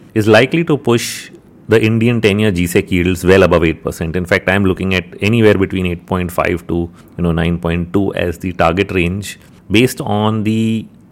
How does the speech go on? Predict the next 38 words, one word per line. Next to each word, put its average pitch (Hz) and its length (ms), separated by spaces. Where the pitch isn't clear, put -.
ten-year, 110 440
or 98 120
I 87 60
should 95 220
say 104 100
twenty-year 98 480
chart, 87 340
because 98 220
after 98 240
bond 113 220
yields 117 240
hit 101 260
their 113 140
low 92 260
point 98 380
in, 92 280
you 87 100
know, 90 100
two 87 160
thousand 87 240
and 85 160
one, 85 180
two 82 80
thousand 82 260
and 85 200
two, 135 260
they've 117 160
rallied 110 420
back 92 360
to 113 420
close 104 280
to 113 100
the 104 100
nine 87 220
percent 90 320
mark 87 340
once, 85 520
twice. 85 540